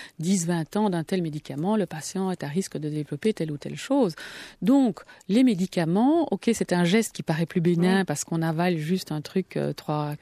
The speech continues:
Speaker 1: deux à trois fois par jour, mais ça ne l'est pas forcément.
Speaker 2: Mm.
Speaker 1: Donc, une chirurgie qui est, dont l'indication a été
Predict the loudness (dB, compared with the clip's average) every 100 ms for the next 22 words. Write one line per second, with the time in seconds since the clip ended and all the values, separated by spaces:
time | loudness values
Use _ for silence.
0 | -14 -20 -14 -4 -2 -2 -4 -8 -6 -8
1 | -4 2 2 0 -8 -2 2 2 0 -2
2 | 0 -2 -4 -4 -6 -10 -8 -2 -2 -2
3 | -6 -12 -12 -12 -18 -20 -2 -2 2 2
4 | 2 2 4 4 4 4 2 2 0 2
5 | -2 -10 -6 0 4 6 6 4 4 0
6 | 0 -2 0 0 -2 -4 -4 -2 -6